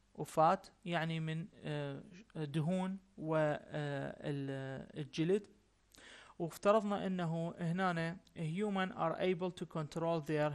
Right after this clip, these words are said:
heat production rate and heat losses rate to maintain a nearly constant core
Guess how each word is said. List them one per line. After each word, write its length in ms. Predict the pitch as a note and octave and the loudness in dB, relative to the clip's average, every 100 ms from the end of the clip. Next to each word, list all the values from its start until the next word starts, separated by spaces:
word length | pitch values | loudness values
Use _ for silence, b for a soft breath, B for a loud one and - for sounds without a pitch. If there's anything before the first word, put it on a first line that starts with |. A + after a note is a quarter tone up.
| C3+ | -2
heat 260 | F3 F3+ F3 D#3+ | -2 -4 -4 -2
production 580 | D3+ E3 - F#3 E3+ | 0 -2 -4 -4 0
rate 320 | D#3+ C#3+ C#3 - | 2 2 0 -8
and 240 | - D#3 C#3+ | -4 -4 -2
heat 260 | E3+ F3 | -4 -2
losses 420 | E3 E3 E3+ D#3 D3 | -2 -2 -2 -4 2
rate 340 | D3 C#3 - B B B B - | 2 2 -4 B B B B -4
to 80 | G3 | 0
maintain 600 | F3+ E3 - F#3 F#3+ F#3+ - | 0 0 0 0 0 -2 -4
a 180 | - D#3+ | -2 0
nearly 460 | E3 F3+ E3+ F3 E3+ - | 2 2 2 0 0 -2
constant 760 | F3+ E3+ - D#3+ D#3 D#3 - - - | -2 -4 -2 -2 0 -2 -8 -20 -18
core 300 | - F3+ F3+ | 0 2 2